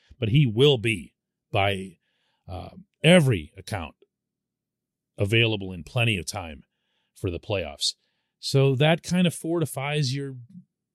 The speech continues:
depth chart. It starts to put people into positions where they make sense, including a couple of people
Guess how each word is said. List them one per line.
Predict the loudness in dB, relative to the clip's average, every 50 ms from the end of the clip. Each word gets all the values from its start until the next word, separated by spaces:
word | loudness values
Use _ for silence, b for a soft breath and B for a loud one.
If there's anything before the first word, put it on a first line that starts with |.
| _ _
depth | 2 2 2 2 -2 -10
chart. | -6 -4 -4 -4 -4 -6
It | -10 -12
starts | -6 -4 -4 -4 -4 -6
to | -12 -10
put | -8 -10 -10 -10
people | _ -6 -6 -4 -4 -4 -4 -4
into | -4 -6 -8 -10
positions | -12 -10 -8 -6 -6 -6 -6 -8 -8 -10 -10 -12 -14 _ _ _ _ _
where | _ -2 -2 -2
they | -2 -2 -4 -4
make | -4 -6 -6 -4 -4
sense, | -4 -2 0 2 2 0 0 0
including | -6 -6 -8 -6 -4 -4 -2 -2 -2
a | -4
couple | -4 -4 -6 -4 -4 -4 -6
of | -6 -6
people | -8 -12 -8 -4 -4 -4 -4 -6